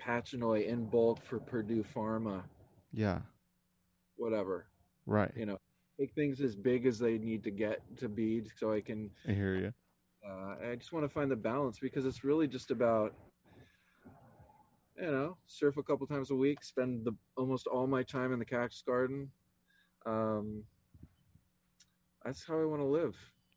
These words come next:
Speaker 1: And maybe, you know, do stuff for other people too, not just for my own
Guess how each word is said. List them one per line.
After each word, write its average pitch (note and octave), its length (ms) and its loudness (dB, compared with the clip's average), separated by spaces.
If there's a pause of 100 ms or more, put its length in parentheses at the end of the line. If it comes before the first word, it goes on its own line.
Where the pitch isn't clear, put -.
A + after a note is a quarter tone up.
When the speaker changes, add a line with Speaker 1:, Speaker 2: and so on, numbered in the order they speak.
(540)
Speaker 1:
And C3+ 120 2
maybe, F#3+ 220 4
you G3+ 160 4
know, E3+ 140 4
do C#3+ 220 4
stuff C#3+ 300 2
for B2 200 0
other A#2 200 2
people G#2+ 360 -4
too, F#2+ 360 -4
not G#2+ 200 -4
just - 240 -8
for A#2 100 -4
my G#2 180 0
own G#2 280 -2